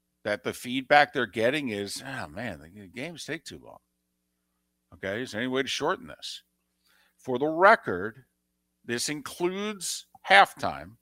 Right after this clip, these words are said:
That's important to note 'cause there's a seven to eight minute difference in an N F L halftime and a college halftime. But the average college football game this past season took three hours and twenty-three minutes.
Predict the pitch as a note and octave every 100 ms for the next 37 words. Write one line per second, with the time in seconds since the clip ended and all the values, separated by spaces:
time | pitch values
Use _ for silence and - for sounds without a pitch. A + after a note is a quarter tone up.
0 | _ _ _ _ _ F#2 F#2+ B2 - C3+
1 | C3+ A2+ D#3+ D3 A#2 A2 - G2+ A2 A2
2 | G2 G#2 - C#3+ B2+ C3 C#3 C3+ - C3+
3 | C#3+ C#3 C3+ C3 A#2 C3+ C3+ G#2+ F2 F#2+
4 | - - - - - _ A#2 G#2 G2+ -
5 | A2 A#2+ A#2 C3 B2 A2+ A#2 - B2+ B2
6 | A#2+ A#2 - C#3+ C#3 A2+ E2+ F2 C#2+ -
7 | D2 G#1+ - _ _ _ _ _ - A#2
8 | B2+ C#3 C3+ C#3+ E3 D#3 - - D3+ D3
9 | D3+ - - B2 B2+ G#2+ G2+ G2 G2 G#2
10 | F#2 - A#2 A2+ - D3+ C#3 G#2+ F2 A2
11 | - A2+ B2 A#2+ A2+ A2+ A2+ A#2+ A2 -
12 | G#2 G#2 - G2+ G2 B2 F#2+ - - -